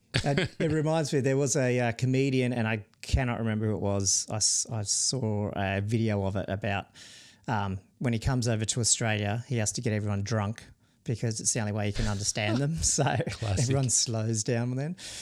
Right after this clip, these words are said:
Speaker 1: Well, maybe
Speaker 2: So,
Speaker 1: you and I should start
Speaker 2: hmm,
Speaker 1: hitting
Speaker 2: it's an
Speaker 1: the, uh,
Speaker 2: option.
Speaker 1: hard liquor before we record, Cole. I don't know. I don't know if it'd work very well, though. <laughs>
Speaker 2: I don't know. I'm, pro-, I'm quite surprised I haven't,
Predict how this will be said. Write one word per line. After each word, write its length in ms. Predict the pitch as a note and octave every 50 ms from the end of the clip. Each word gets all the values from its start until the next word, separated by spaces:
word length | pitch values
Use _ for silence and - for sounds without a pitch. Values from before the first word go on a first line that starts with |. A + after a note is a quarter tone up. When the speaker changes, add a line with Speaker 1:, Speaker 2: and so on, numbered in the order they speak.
| - -
Speaker 1:
Well, 100 | A#2 A#2
maybe 200 | A#2+ A#2+ B2+ -
Speaker 2:
So, 120 | D3+ B2+
Speaker 1:
you 120 | B2 A#2+ A#2+
and 80 | A#2
I 140 | A2 A2 A2
should 160 | - - A#2+
start 240 | A3 G3+ G3 G3 - G3
Speaker 2:
hmm, 60 | F#3+
Speaker 1:
hitting 260 | - - - A#2+ A2+
Speaker 2:
it's 100 | A2+ A2
an 60 | G#2+
Speaker 1:
the, 60 | G2+
uh, 40 | F#3+
Speaker 2:
option. 280 | G#2 G#2 G2+ G2+ D#3 D#3
Speaker 1:
hard 260 | A#2+ G#2+ G#2+ G#2 -
liquor 240 | A2+ A2+ - - A#2
before 320 | G2+ G#2 G2 - - G#2+
we 140 | G#2 G#2+ G2+
record, 480 | G2 G#2+ - - A2+ A2 B2+ C#3 C3+ -
Cole. 340 | - G#2+ F#2 G#2 B2+ D3+
I 60 | C#3+ A#2+
don't 120 | - A2
know. 60 | G#2 A#2+ - B2 G#2+ - -
I 60 | B2
don't 100 | A#2 G#2+
know 60 | G#2 G2+
if 80 | -
it'd 140 | - F#2+ F2+
work 240 | F#2+ G#2 G#2+ A2 -
very 160 | - G#2 F#2+
well, 180 | F#2+ G2 G2 G2+
though. 140 | G#2 G#2+ C3 - - -
<laughs> 140 | D3 - -
Speaker 2:
I 80 | - G#2+
don't 100 | A2 G#2
know. 180 | G#2+ A2 A#2
I'm, 140 | - F3 F#3
pro-, 120 | F#3 A3 E3+
I'm 180 | D#3+ D#3+ D3+ D3
quite 260 | - D#3 C3+ C3 -
surprised 340 | - - C3+ B2 A#2+ A2+ -
I 120 | A#2 A2
haven't, 360 | F#2+ F#2+ C3 C3 D#3 D3+ -